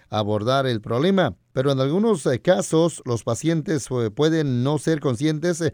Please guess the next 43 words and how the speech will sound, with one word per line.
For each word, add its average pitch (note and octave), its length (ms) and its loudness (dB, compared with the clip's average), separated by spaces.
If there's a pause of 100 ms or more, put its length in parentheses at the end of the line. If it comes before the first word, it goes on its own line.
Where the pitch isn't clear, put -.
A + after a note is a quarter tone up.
de A#2+ 80 -2
las B2 120 2
dificultades B2+ 640 0
que A2+ 160 -2
tienen D#3 460 0 (160)
y A2+ 160 -4
que A#2 200 -6
son E3 200 0
realmente D#3+ 520 0
los A#2 140 0
miembros D3+ 340 0
de B2+ 80 -2
la G#2+ 80 0
familia E3+ 480 0 (300)
los A#2+ 220 0
que - 100 -2
ayudan D#3 580 2
a A2+ 180 0
señalar D3 640 -2 (220)
los A#2 220 -2 (120)
problemas, C3+ 600 0
eh, G#2+ 260 0
que - 80 -2
han C#3 120 0
notado. E3+ 460 0 (260)
Por G#2+ 140 -4
supuesto, E3 540 0 (240)
al G#2 160 -2
preparar B2+ 640 0
las A2+ 220 0
normas, F3 480 2 (180)
el B2 180 0
paciente C3 440 0
debe D#3+ 240 2
de D#3 280 2
dar C3+ 220 -2
su E3 140 -2
permiso, E3+ 580 2 (240)
eh, A2 160 0
por A#2 160 0
adelantado D3+ 720 2
o B2 180 2
invitar B2+ 640 0